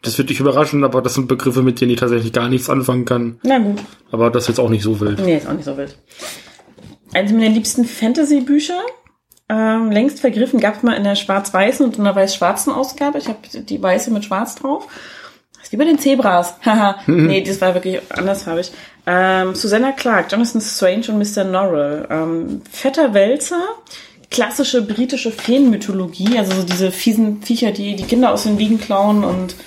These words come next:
Speaker 2: bösartig sind.
Speaker 1: Ich hab ja da vorne im Regal, ähm, aus der Makulatur, aus der Bücherei
Speaker 2: Mhm.
Speaker 1: damals mitgenommen, ein Buch, was ich wahnsinnig schöne finde, schö-, schöne, schöne finde, ähm, die große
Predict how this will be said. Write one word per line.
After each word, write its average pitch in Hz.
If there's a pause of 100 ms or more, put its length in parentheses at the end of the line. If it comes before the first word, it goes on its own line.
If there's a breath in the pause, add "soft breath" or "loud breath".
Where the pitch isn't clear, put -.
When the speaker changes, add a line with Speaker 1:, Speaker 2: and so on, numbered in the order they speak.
(640 loud breath)
Speaker 2:
bösartig 240
sind. 285 (600 soft breath)
Speaker 1:
Ich 127
hab 143
ja 147 (260 loud breath)
da 131
vorne 151
im 147
Regal, 143
ähm, 127
aus -
der 127
Makulatur, 135
aus 151
der 143
Bücherei 127
Speaker 2:
Mhm. -
Speaker 1:
damals 143
mitgenommen, 131 (400 loud breath)
ein 113
Buch, -
was 120
ich 113
wahnsinnig 139
schöne 131
finde, 131
schö-, 139
schöne, 147
schöne 165
finde, 143 (500 loud breath)
ähm, 123
die 131
große 156